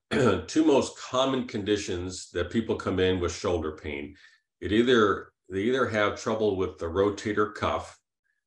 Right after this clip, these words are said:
um, either the rotator cuff or the bursa, or they have arthritis. Those are the two most common conditions they have. And, mm, at least eighty percent of the time, it's more related to the rotator cuff.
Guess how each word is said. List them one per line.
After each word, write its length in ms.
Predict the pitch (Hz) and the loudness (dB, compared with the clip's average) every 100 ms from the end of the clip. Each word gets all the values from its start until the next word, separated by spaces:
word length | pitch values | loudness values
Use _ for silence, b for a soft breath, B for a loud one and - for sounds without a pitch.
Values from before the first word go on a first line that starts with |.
| _ | _
um, 520 | 85 82 80 80 80 78 | -4 0 0 0 -4 -6
either 160 | 87 | -6
the 80 | 80 | -4
rotator 440 | 85 95 - 95 - | 0 0 0 -2 -2
cuff 260 | 98 92 | -4 -2
or 60 | 90 | -4
the 100 | 87 | -6
bursa, 580 | 80 87 78 - 85 85 _ b b _ - | 0 0 0 -2 -4 -6 _ b b _ -2
or 120 | 92 | 0
they 120 | 95 | 2
have 180 | 95 87 | 2 2
arthritis. 800 | 85 - 82 71 - - - _ | 0 0 -6 -6 -8 -14 -16 _
Those 260 | - 98 95 | -2 0 0
are 60 | 98 | -2
the 140 | 85 | -6
two 360 | - 139 143 135 | -4 0 2 2
most 300 | 107 101 - | 2 2 -2
common 500 | 98 95 92 85 - | -2 0 -2 -4 -10
conditions 580 | - 82 82 78 80 73 | -10 -6 -4 -4 -8 -8
they 140 | 76 76 | -8 -8
have. 300 | 78 71 - b b b | -6 -8 -10 b b b
And, 240 | - 92 92 - | -8 -6 -6 -12
mm, 260 | 98 98 98 - _ _ | -10 -10 -10 -16 _ _
at 200 | 107 110 | -4 -2
least 300 | 135 143 - | 2 0 0
eighty 200 | 117 110 | 0 2
percent 340 | 110 107 101 98 | 2 -2 -2 -2
of 60 | |
the 80 | 90 | -4
time, 420 | 85 95 92 87 | -6 -2 0 0
it's 180 | 82 82 | -2 -6
more 320 | 92 92 95 | -4 -2 0
related 520 | 92 85 87 87 87 82 | 2 0 0 0 -2 -6
to 100 | - | -8
the 80 | 85 | -6
rotator 480 | 82 85 82 85 80 | -2 -2 -2 -6 -8
cuff. 360 | - 107 90 | 0 0 0